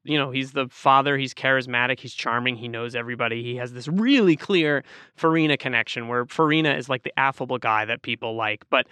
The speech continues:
he's, you know, like the alcoholism in A Long Day's Journey into Night, he's hiding in the same way that Farina is hiding this dark knowledge about his family. There's, like, a really clear corollary between, like,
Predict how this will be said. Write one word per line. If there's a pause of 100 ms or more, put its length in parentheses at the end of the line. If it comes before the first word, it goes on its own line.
(160)
he's,
you
know, (160)
like
the
alcoholism
in
A
Long
Day's
Journey
into
Night, (260)
he's
hiding
in
the
same
way
that
Farina
is
hiding
this
dark
knowledge
about
his
family. (320)
There's,
like,
a
really
clear (120)
corollary
between,
like,